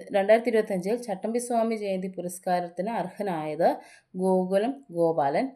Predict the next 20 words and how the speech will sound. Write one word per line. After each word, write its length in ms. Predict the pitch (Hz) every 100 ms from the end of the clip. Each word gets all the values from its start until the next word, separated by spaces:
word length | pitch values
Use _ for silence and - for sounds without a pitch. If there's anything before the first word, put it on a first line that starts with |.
| _ 165
ആണ്. 320 | 143 143 202 - _ _ _ _ _ _ _ _ _ _ _ _ _ _ _ _ _
ഇനി 180 | 269 220 -
വീർ 300 | 226 277 277
പരിവാർ 420 | 247 233 220 233
സഹായത 540 | 233 220 185 208 202 208
യോജന. 420 | 208 190 185 175 - - -
എന്താണ് 340 | 214 240 233
വീർ 180 | 214 214
പരിവാർ 320 | 214 202 208
സഹായത 440 | 208 208 190 190 190
യോജന 360 | 185 180 185
എന്ന് 140 | 180 175
പറയുന്നത്? 420 | 170 165 165 165 - _ _ _
പ്രതിരോധ 460 | 208 202 214 233 240
ഉദ്യോഗസ്ഥർക്കും 760 | 240 202 202 196 - 196 247
അവരുടെ 260 | 226 190 196
കുടുംബങ്ങൾക്കും 680 | 214 185 190 190 185 185 311 - - _
സമഗ്രമായ 800 | - 202 202 226 240 240 233 262
നിയമസഹായം 760 | 233 202 254 254 220 214 214
നൽകുന്നതിനായി 760 | 208 180 185 190 185 165 160